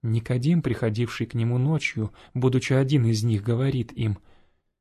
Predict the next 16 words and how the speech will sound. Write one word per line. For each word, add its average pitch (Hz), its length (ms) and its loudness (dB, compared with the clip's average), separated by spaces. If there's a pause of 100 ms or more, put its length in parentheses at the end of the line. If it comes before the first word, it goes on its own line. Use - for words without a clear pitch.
(580)
«Судит 190 480 4
ли 123 140 2
закон 135 460 2
наш 113 180 2
человека, 117 760 2
если 120 400 -2
прежде 143 500 2
не 151 140 4
выслушают 127 800 -2
его 107 400 2
и 151 180 -6
не 139 140 2
узнают, 151 640 0
что - 220 -6
он 135 320 -2
делал?» 110 400 -2